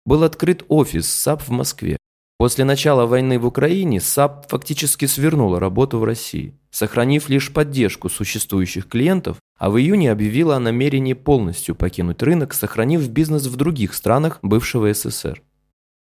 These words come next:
Министр иностранных дел Австрии Александр Шалленберг в интервью Wiener Zeitung заявил, что санкционное давление на Россию с каждым днем становится все эффективнее.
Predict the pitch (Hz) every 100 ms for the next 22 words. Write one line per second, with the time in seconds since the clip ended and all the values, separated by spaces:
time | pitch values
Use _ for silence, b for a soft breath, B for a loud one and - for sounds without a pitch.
0 | _ - 95 151 165 151 143 - 156 143
1 | 131 123 139 131 135 120 - 110 110 92
2 | 101 104 87 80 - - 165 123 90 80
3 | - 101 101 110 104 95 - 95 107 95
4 | - - 151 165 80 78 - - 107 156
5 | 165 110 - - 80 - 110 - 131 123
6 | 110 95 98 107 117 104 87 92 107 -
7 | 190 151 - 104 87 92 80 87 82 -
8 | 90 156 151 139 - 139 139 135 - 113
9 | 80 69 -